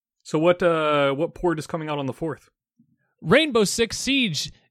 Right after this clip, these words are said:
Speaker 2: Game of the Year Edition
Speaker 1: <laughs>
Speaker 2: remastered. This time
Speaker 1: I
Speaker 2: for
Speaker 1: was asking
Speaker 2: this
Speaker 1: Piddle.
Speaker 2: time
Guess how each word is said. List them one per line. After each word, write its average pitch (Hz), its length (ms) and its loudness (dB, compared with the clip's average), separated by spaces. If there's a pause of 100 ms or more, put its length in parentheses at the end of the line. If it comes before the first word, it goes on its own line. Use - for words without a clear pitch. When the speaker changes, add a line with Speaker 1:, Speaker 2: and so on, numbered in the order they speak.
(120)
Speaker 2:
Game 196 240 2
of 233 60 0
the 240 80 0
Year 262 180 2
Edition 190 400 0
Speaker 1:
<laughs> 185 120 2
Speaker 2:
remastered. 262 840 0 (260)
This 247 240 4
time 175 400 0
Speaker 1:
I - 20 -10
Speaker 2:
for 156 60 2
Speaker 1:
was 165 100 4
asking 180 380 2 (100)
Speaker 2:
this 185 280 0
Speaker 1:
Piddle. 147 40 0
Speaker 2:
time 185 320 0